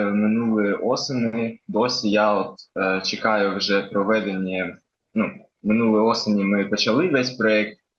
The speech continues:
ще тоді розроблювали дизайн, шукали матеріали, з якими краще, щоб це все, ну, можливо було реалізувати, провести.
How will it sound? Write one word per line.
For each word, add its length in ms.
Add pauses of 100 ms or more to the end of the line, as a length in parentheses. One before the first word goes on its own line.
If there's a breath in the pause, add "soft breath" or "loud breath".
(100)
ще 140
тоді 260
розроблювали 800
дизайн, 600
шукали 520
матеріали, 840
з 100
якими 420
краще, 720 (200)
щоб 180
це 180
все, 440 (400)
ну, 140
можливо 580
було 480
реалізувати, 680
провести. 640